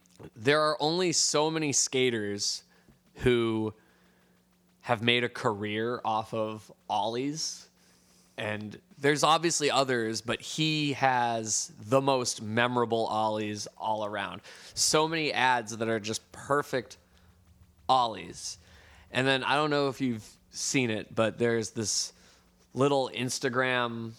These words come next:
thing he posted, which somebody made a little video where they just put all of his ollie ads in one little slideshow, but it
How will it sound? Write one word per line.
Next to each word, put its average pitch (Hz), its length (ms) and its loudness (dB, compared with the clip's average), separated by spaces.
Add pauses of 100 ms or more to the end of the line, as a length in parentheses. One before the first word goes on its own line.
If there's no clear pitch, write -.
(180)
thing 117 320 0
he 117 200 0
posted, 113 720 0
which 113 340 0
somebody 120 800 2 (680)
made 123 220 2
a 117 60 2
little 117 320 2
video 123 580 2
where 120 200 2
they 110 160 -2
just 113 280 -4
put 117 320 2 (280)
all 117 420 0
of 117 200 -2
his 110 600 -2 (480)
ollie 113 420 0
ads 123 540 -4
in 110 260 -2
one 110 580 -2 (540)
little 113 320 -4
slideshow, 113 640 0
but 117 120 2
it 98 140 -4